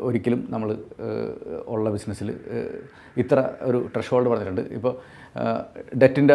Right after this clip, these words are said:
ഒരു അനുപാതം നോക്കണേ, ഇരുപത്തഞ്ച് ശതമാനത്തിനേക്കാളും, ഏഹ്, കൂടാൻ പാടില്ല കെ-, ടോട്ടൽ അസറ്റിൻ്റെ. അത്തരം, ഏഹ്, കമ്പനികളിൽ മാത്രമേ ഇൻവെസ്റ്റ് ചെയ്യാൻ പാടുള്ളൂ. ഇരുപത്തഞ്ച് ശതമാനത്തിൽ കുറവ് ഡെറ്റുള്ള കമ്പനികളിൽ മാത്രമേ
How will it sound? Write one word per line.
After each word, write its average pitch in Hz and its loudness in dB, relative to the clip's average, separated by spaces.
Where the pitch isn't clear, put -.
ഒരു 120 0
അനുപാതം 113 2
നോക്കണേ, 110 -2
ഇരുപത്തഞ്ച് 117 2
ശതമാനത്തിനേക്കാളും, 107 -4
ഏഹ്, 120 -2
കൂടാൻ 131 8
പാടില്ല 95 4
കെ-, 104 0
ടോട്ടൽ 107 4
അസറ്റിൻ്റെ. 90 -2
അത്തരം, 175 6
ഏഹ്, 135 -2
കമ്പനികളിൽ 113 2
മാത്രമേ 104 0
ഇൻവെസ്റ്റ് 104 -4
ചെയ്യാൻ 90 -4
പാടുള്ളൂ. - -12
ഇരുപത്തഞ്ച് 131 6
ശതമാനത്തിൽ 123 4
കുറവ് 123 4
ഡെറ്റുള്ള 117 -2
കമ്പനികളിൽ 104 -4
മാത്രമേ 107 -4